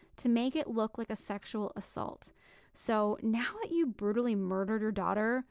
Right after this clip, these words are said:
you're gonna completely expose her body in an act of final humiliation so you can try to save yourself? Her boyfriend faced no charges. The court found that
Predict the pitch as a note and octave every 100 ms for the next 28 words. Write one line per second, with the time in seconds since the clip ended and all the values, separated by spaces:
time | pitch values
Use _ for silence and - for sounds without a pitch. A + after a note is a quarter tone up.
0 | _ - _ _ _ B3+ B3 C4+ C#4+ D#4
1 | C4+ - A3+ B3+ C4 A3+ - - - -
2 | G3+ G#3+ B3 - C#4 C4 F#3+ G3 A3+ B3
3 | C#4 - _ - A3 G#3 - G#3+ A#3+ -
4 | G#3 - - G3 G3+ G#3+ G#3+ A3+ G#3 G3+
5 | F#3+ A3 - D#4 E4 A#3+ A3 G#3+ G3+ G#3
6 | - - B3 E4 - F#4 G4 G#4 - -
7 | - _ _ _ _ _ _ _ _ _
8 | _ _ _ _ _ _ _ _ _ _
9 | _ _ _ _ _ - D4 B3 C4 C#4
10 | E4 D4+ C#4 B3 A#3+ - A3 G#3+ - G3+
11 | F#3 F#3 F#3+ - - - _ - A#3 -
12 | C#4+ C4 - A#3 A3+ A3+ G#3+ G#3+ G#3 -
13 | -